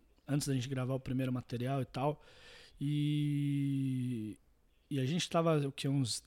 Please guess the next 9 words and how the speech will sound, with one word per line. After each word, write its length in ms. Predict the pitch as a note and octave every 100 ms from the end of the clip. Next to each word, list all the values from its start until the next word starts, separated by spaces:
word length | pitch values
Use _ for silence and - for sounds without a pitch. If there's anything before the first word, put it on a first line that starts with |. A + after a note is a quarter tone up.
| -
dois, 300 | C3 D#3+ -
três 320 | C#3+ C3+ A#2+
anos 220 | C#3 C3+
tocando, 640 | - B2 - C#3 C#3+ A#2+ B2 -
de, 680 | A#2+ A#2+ A#2+ A#2 A2+ A2+ A#2+
tipo, 300 | - - A#2
insanamente, 720 | A#2 - C3+ C3 A#2+ B2 B2+ A2+
assim, 520 | - A#2 B2 A#2 A#2 C#3 - -
é, 580 | A2+ A2 G#2+ G#2+ G#2